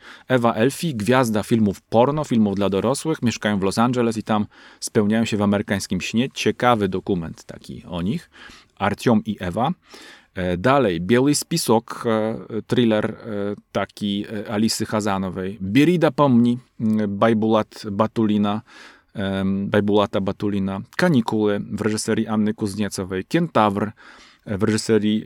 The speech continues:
Kiryła Kiemnica. Crash Test Anastazji Borysowej. Nisza Antona Jermolina. E, polecam państwu,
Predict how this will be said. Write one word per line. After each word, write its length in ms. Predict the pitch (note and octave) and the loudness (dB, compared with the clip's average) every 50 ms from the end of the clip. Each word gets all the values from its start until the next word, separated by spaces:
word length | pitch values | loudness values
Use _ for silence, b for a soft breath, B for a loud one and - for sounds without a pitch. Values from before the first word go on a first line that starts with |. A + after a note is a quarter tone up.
| F#2+ F#2 - | -6 -8 -2
Kiryła 420 | - A#2 A2+ G#2+ G#2 G#2 G#2 G#2 | 0 2 2 4 4 2 2 2
Kiemnica. 640 | - - A2 G#2 G2+ G2+ G2 - - G#2+ G2+ G2+ - - - | 0 0 0 0 0 0 -2 -2 -4 -4 -4 -6 -6 -8 -4
Crash 300 | - C#3 E3 F3 - - | 0 2 2 2 0 -2
Test 500 | - - A2+ G#2+ G#2+ - - - - - | -2 0 0 0 0 -2 -8 -12 -8 -4
Anastazji 560 | B2 A2 A2 G#2+ - - A2+ G#2+ G2+ G#2 G#2 | -2 -2 -2 -2 -2 -2 -2 -2 -2 -4 -4
Borysowej. 540 | G2+ G#2 G#2+ G#2 G#2 - G#2 G2+ G#2 G#2 G#2 | -4 -2 -2 -2 -4 -4 -4 -2 0 2 4
Nisza 600 | A#2 B2+ C#3 C#3+ C3+ A#2 - - A2+ G#2 G2+ G2 - _ _ _ _ _ _ _ _ _ _ _ _ _ _ _ _ | 4 4 4 4 4 2 0 0 0 0 -2 -2 -6 _ _ _ _ _ _ _ _ _ _ _ _ _ _ _ _
Antona 420 | - G#2+ G#2 - - A#2+ A#2 A2 G#2 | -2 0 0 0 2 2 4 4 4
Jermolina. 640 | G2+ G#2 G#2 G#2 G#2 G#2 G#2 G#2 G#2 G2+ G2+ G#2 G2+ B B B B B B B B B - | 4 2 4 4 4 2 2 2 0 0 0 -2 -4 B B B B B B B B B -8
E, 40 | A2+ A2 G#2+ G#2+ G#2+ G#2+ G#2 G#2 G#2 G#2 - - C#3+ C#3 - _ _ A3+ F3+ - | -4 -2 -2 0 0 0 0 0 -2 -4 -8 -14 -20 -20 -20 _ _ -12 -6 -2
polecam 500 | - G#3+ A3 G3+ - - G3+ G3+ G3+ F#3+ | 2 2 4 4 2 2 0 0 0 0
państwu, 640 | - A2+ A2 A2 - - - - A2 A2+ C#3+ - | 0 0 0 0 -2 -4 -6 -4 -2 -2 -2 -4